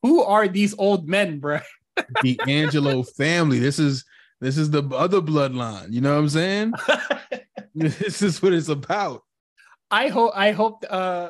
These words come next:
Speaker 1: I'm gonna check his Instagram and see if that's, like, that's, like, his family. I'm gonna check that later. But I'm gonna
Speaker 2: Nah,
Speaker 1: see if
Speaker 2: that
Speaker 1: that's,
Speaker 2: would
Speaker 1: like,
Speaker 2: be
Speaker 1: his
Speaker 2: fire.
Speaker 1: family family. 'Cause
Speaker 2: I,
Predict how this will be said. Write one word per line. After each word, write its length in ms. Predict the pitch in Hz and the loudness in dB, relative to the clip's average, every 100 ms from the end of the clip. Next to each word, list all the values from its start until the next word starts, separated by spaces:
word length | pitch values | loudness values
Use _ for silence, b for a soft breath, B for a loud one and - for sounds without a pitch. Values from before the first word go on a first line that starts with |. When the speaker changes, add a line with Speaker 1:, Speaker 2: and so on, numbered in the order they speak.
| - | -4
Speaker 1:
I'm 120 | 233 | -4
gonna 100 | 370 | -4
check 180 | - 247 | -4 -6
his 140 | 202 | -6
Instagram 400 | 190 185 165 175 | -8 -12 -4 -2
and 140 | 160 165 | -2 -6
see 180 | - 165 | -6 -6
if 120 | 156 | -6
that's, 180 | 156 151 | -8 -6
like, 240 | 147 139 | -8 -8
that's, 280 | 151 156 - | -8 -8 -8
like, 160 | 143 139 | -10 -8
his 140 | 139 | -12
family. 340 | 147 147 151 139 | -8 -8 -8 -8
I'm 60 | |
gonna 80 | 151 | -8
check 140 | 147 131 | -8 -8
that 100 | 135 | -8
later. 180 | 147 147 B B | -8 -10 B B
But 80 | 160 | 0
I'm 40 | 196 | 2
gonna 80 | |
Speaker 2:
Nah, 60 | 220 | 2
Speaker 1:
see 100 | 208 | 0
if 60 | 185 | 0
Speaker 2:
that 60 | |
Speaker 1:
that's, 140 | 175 170 | 0 -2
Speaker 2:
would 40 | |
Speaker 1:
like, 60 | 160 | -6
Speaker 2:
be 60 | 156 | -6
Speaker 1:
his 80 | |
Speaker 2:
fire. 200 | - 156 | -4 -4
Speaker 1:
family 200 | 156 160 | -2 -4
family. 500 | 160 170 175 185 214 _ b b b _ | -4 -4 -4 -4 -6 _ b b b _
'Cause 380 | - 160 156 143 | -2 0 0 -4
Speaker 2:
I, 100 | 143 | -10